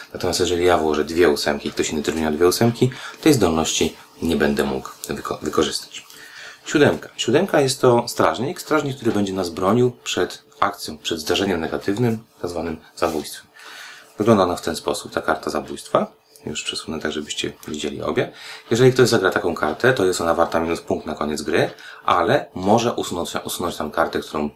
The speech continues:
wyłożyliśmy przed siebie na stół. Osoba, która ma najwięcej siódemek, jest broniona przed tą akcją, czyli nie grozi mu,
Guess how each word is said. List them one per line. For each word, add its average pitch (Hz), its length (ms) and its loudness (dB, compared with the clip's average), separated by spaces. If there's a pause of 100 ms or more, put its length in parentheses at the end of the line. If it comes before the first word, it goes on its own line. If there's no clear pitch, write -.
(120)
wyłożyliśmy 80 500 0
przed - 120 -4
siebie 76 120 -4
na 76 100 -4
stół. - 220 -8 (540)
Osoba, 98 260 4
która - 180 -4
ma 82 80 2
najwięcej 87 440 0
siódemek, 98 480 -4 (380)
jest 214 260 4
broniona 95 260 0
przed - 180 -2
tą 78 160 0
akcją, 92 260 0
czyli 82 300 -4 (320)
nie 117 220 2
grozi 92 340 2
mu, 73 260 -2